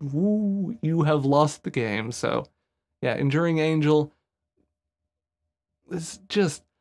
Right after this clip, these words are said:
like, the, the play pattern is fundamentally not great, even if the card is really strong or, like, does really strong things. Don't, don't. Just please don't. Uh, Storm of the Festival, the,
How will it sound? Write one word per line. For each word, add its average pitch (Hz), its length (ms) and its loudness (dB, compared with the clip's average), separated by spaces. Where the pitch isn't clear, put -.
like, 196 240 2
the, 175 460 -2
the 165 160 2
play 202 280 4
pattern 170 440 0
is 147 140 0
fundamentally 147 1040 2
not 135 540 -4
great, 135 440 0
even 143 220 2
if 143 100 -2
the 143 80 -6
card 147 300 0
is 147 240 0
really 156 260 4
strong 160 460 0
or, 147 140 2
like, 131 160 0
does 127 220 -2
really 131 360 -2
strong 131 380 -4
things. 147 360 -2
Don't, 185 280 -4
don't. 170 500 -2
Just - 280 -8
please - 260 -20
don't. - 400 -10
Uh, 151 300 0
Storm 214 360 2
of 202 60 2
the 160 80 -4
Festival, 143 580 2
the, 147 260 0